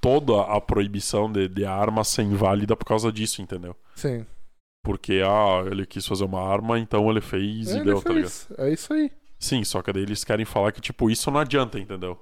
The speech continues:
Speaker 1: Porque tem que ser que nem nos Estados Unidos.
Speaker 2: É,
Speaker 1: Aí
Speaker 2: é,
Speaker 1: tu,
Speaker 2: sim.
Speaker 1: aí tu compara quantas pessoas morreram por, por baleamento aí nos Estados Unidos e no Japão.
Speaker 2: É, é, é, é
Speaker 1: Aí
Speaker 2: bem
Speaker 1: no
Speaker 2: mais
Speaker 1: Japão
Speaker 2: difícil.
Speaker 1: acho que foi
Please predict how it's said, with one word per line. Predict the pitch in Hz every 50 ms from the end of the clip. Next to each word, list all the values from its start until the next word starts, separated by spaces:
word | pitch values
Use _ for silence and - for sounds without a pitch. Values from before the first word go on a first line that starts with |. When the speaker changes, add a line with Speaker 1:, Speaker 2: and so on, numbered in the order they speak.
| - - -
Speaker 1:
Porque | - - 110
tem | - 123 107
que | 101 -
ser | - 107
que | 117
nem | 117 117 123
nos | 123 127
Estados | 127 - 127 127 123
Unidos. | 131 139 135 123 104 87 87 - - - - - - - - _ _ _ _ _ _ _ _ -
Speaker 2:
É, | 170 180 190 175 156 135
Speaker 1:
Aí | 104 107 107 104 104 101 101 156
Speaker 2:
é, | 156
Speaker 1:
tu, | 165 127 120 120 113 - - - -
Speaker 2:
sim. | - - 180 160 147 127 120 110
Speaker 1:
aí | 110 117 117
tu | - - 139
compara | - - 139 127 - 139 123 131 135 -
quantas | - 131 131 - 147 -
pessoas | - - 123 - - - 123 123 120 120
morreram | 123 117 110 113 117 113 113 117 113 104
por, | - - - 107 104 101 101 98 98 95 92 85 - - - - - - - _ _ _ _ _ _ _ _ _ _ _ _
por | - 113 110 104
baleamento | 101 104 104 107 104 104 104 104 101 101 98 104 104 107 110 113 - - 113 104
aí | 101 104 104
nos | 104 104 101 98
Estados | 104 - - - 104 104 104 101 104
Unidos | 107 101 101 101 107 113 117 120 123 120 120 123
e | 127 127
no | 123 123 123 123 123
Japão. | 117 131 127 - 151 123 107 101
Speaker 2:
É, | 95
é, | 95 139 139 139 135 131 123 - - -
é, | 120 120 120 117 107 117
é | 117
Speaker 1:
Aí | - 101 104 107
Speaker 2:
bem | 113
Speaker 1:
no | 120
Speaker 2:
mais | 120 117
Speaker 1:
Japão | - 123 117 - - 117 110
Speaker 2:
difícil. | 117 123
Speaker 1:
acho | 123 - -
que | -
foi | - 139 117 113